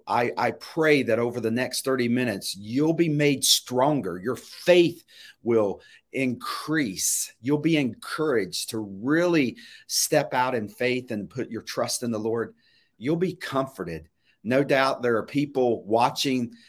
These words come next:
that are going through hellacious times. Our hearts are going out to everyone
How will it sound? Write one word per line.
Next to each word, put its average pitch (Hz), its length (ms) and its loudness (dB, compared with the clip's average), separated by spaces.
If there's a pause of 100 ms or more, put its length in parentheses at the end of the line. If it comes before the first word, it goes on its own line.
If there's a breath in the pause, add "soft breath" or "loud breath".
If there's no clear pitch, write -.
(160 loud breath)
that 113 160 2
are 104 100 0
going 143 460 0
through 127 380 2
hellacious 117 720 2
times. 127 460 -4
Our 92 140 -4
hearts 147 480 -2
are 131 80 -2
going 123 340 0
out 113 260 -2
to 113 200 -8
everyone 113 840 0